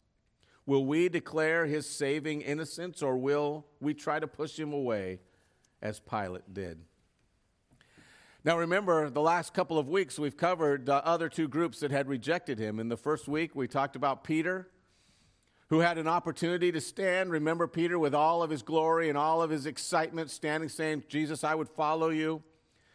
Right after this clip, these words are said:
to prison and even to death." And Jesus says, "Man, it's, it's just a couple of hours. You're gonna be calling down curses from heaven saying, 'I never knew you.' You're gonna say it three times before the cock crows." And sure enough, three different times,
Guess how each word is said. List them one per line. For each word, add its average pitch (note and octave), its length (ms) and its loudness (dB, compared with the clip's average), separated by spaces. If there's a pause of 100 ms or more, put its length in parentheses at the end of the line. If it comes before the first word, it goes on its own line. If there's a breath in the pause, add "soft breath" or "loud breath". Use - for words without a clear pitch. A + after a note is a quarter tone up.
(300 soft breath)
to E3+ 100 2
prison E3 640 0
and C#3+ 120 2
even D#3 300 2
to D#3 120 -2
death." C#3+ 680 0 (640)
And B2 100 -6
Jesus D3+ 240 -4
says, C#3 220 -2
"Man, D3+ 260 0
it's, D3 200 -4 (100)
it's C#3 180 -4
just C#3+ 200 -6
a A#2 40 -6
couple F3+ 320 0
of F3+ 120 -2
hours. C3+ 760 0 (180)
You're D3+ 120 0
gonna D#3+ 120 -2
be C3+ 120 -2
calling D#3+ 340 0
down D#3+ 220 0
curses D#3 360 -4
from C#3+ 140 -4
heaven C#3+ 240 0
saying, C#3 300 -2
'I C3 100 0
never C3+ 260 -2
knew C3 120 -2
you.' B2 140 -2
You're C3 100 -4
gonna C#3 100 -6
say C3+ 240 -2
it A2 160 -6
three C#3 240 -6
times G2+ 720 -6 (360 soft breath)
before A#2 300 -4
the G#2+ 80 -4
cock A#2 300 -6
crows." G#2 420 -4
And G2 140 -10
sure B2 240 -4
enough, A2+ 320 -6 (1040)
three D3 340 0
different C3+ 320 -4
times, G#2+ 760 -6